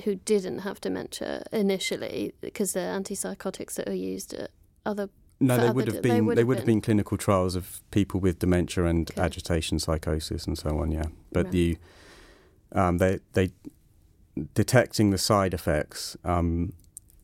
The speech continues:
Speaker 2: is, um, requires very, very, very large clinical trials, um, compared to detecting the clinical therapeutic effect. So often in a s-, in a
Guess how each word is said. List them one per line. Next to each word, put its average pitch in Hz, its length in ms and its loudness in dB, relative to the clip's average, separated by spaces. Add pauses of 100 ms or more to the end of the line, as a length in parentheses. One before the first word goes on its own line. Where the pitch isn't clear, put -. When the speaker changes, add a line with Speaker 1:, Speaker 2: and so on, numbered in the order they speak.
(120)
Speaker 2:
is, 95 280 0 (300)
um, 87 500 0
requires 90 600 -2 (580)
very, 92 260 2
very, 85 220 0
very 85 220 -2
large 82 440 -2
clinical 90 340 -2
trials, 95 560 -2 (320)
um, 82 420 -2 (240)
compared 90 360 0
to 90 100 0
detecting 82 600 -2
the 78 60 -4
clinical 82 580 0 (200)
therapeutic 90 680 -2
effect. - 420 -6 (840)
So 101 220 4
often 92 300 2
in 82 100 2
a 82 40 0
s-, - 180 -2
in 92 180 0
a 80 80 0